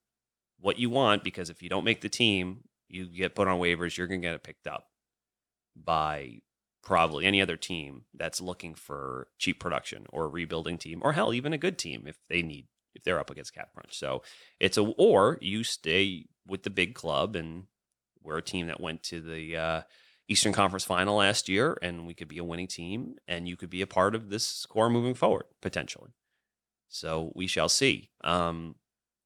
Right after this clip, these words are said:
obviously, as they <laughs> go to the, get closer to the trade deadline, if Kravtsov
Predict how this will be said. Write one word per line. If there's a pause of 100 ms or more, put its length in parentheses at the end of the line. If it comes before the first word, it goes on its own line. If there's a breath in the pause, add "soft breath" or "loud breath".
(540)
obviously,
as
they
<laughs>
go
to
the,
get (100)
closer
to
the
trade
deadline,
if
Kravtsov